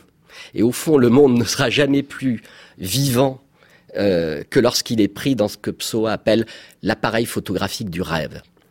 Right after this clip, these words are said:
Et on peut sentir à partir justement, euh, de la, de la rêverie et produire ces sensations. Et de toute façon,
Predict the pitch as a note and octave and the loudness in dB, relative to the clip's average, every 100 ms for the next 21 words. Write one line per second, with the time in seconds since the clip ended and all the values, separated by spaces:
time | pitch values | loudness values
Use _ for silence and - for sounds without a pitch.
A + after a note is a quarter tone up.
0 | _ _ _ B2 C#3+ D#3+ - B3 - D3+ | _ _ _ 6 6 4 0 -2 2 2
1 | C3 - - D3+ G2+ - F2 - A2+ G2+ | 0 -2 -2 -2 -2 -4 -6 -6 -6 -6
2 | F#2 - F#2 E2+ E2+ A2+ _ - - G1+ | -6 -8 -6 -4 -8 -12 _ -16 -12 -10
3 | - - E2 F2 D#2 D2 D#2 F#2 F#2+ F2 | -12 -12 -8 -6 -6 -8 -10 -6 -2 -2
4 | F2+ F#2 E2+ F#2+ B2+ F#2+ G2 - C#3+ D3 | -2 -6 -6 -4 -2 -2 -4 0 0 0
5 | F#3+ D3 - _ _ _ - G2 G2+ F#2+ | -4 -4 -4 _ _ _ -12 -10 -8 -12
6 | F2 - G#2 C3+ - F3 C3+ - G#3+ | -10 -6 -2 -2 -2 -2 -2 2 0